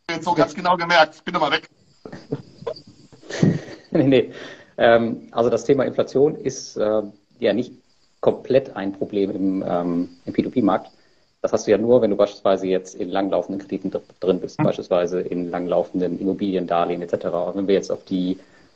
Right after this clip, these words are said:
Speaker 2: äh, auf die Payday Loans beispielsweise gehen, die sieben Tage, dreißig, sechzig, neunzig Tage laufen, da ist das Thema Inflation total egal. Und das macht halt tatsächlich einen Großteil vieler Portfolios aus.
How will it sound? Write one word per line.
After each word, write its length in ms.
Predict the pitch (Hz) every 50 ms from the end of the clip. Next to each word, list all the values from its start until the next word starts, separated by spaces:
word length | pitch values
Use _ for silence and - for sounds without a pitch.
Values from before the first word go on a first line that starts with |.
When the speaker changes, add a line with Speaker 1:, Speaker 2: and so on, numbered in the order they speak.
| _ _
Speaker 2:
äh, 40 | -
auf 240 | 92 87 87 87 85
die 100 | - 95
Payday 320 | - - 135 143 117 101
Loans 260 | 98 104 101 110 110 -
beispielsweise 420 | 117 107 - - 107 101 98 98
gehen, 400 | - - 104 107 110 113 107 -
die 400 | - 85 85 82 85 82 82 80
sieben 280 | 90 101 104 98 - -
Tage, 380 | - 104 90 87 - 92 90
dreißig, 460 | - - - 90 92 92 - 92 -
sechzig, 320 | - 95 95 - - - -
neunzig 260 | 95 95 107 - -
Tage 240 | - - 90 85 90
laufen, 540 | 85 85 85 87 - 104 98 98 98 - -
da 80 | - -
ist 140 | - -
das 80 | - -
Thema 200 | - - 92 90
Inflation 560 | 90 - - - - - 92 92 95 92 98 -
total 280 | - - - - 90 87
egal. 300 | 87 - 92 90 90 90 - _ _ _ _ _ _
Und 140 | 95 95 104
das 220 | 98 - - -
macht 240 | 104 101 98 - -
halt 200 | 110 101 - -
tatsächlich 600 | 98 - 113 107 - _ - 107 98 - - -
einen 180 | 98 95 92
Großteil 560 | 82 - - 101 123 123 - - 98 90 90 87
vieler 380 | - - 110 101 104 98 98
Portfolios 640 | 98 - - 104 - - - 107 110 117 123 - -
aus. 280 | 113 120 139 - -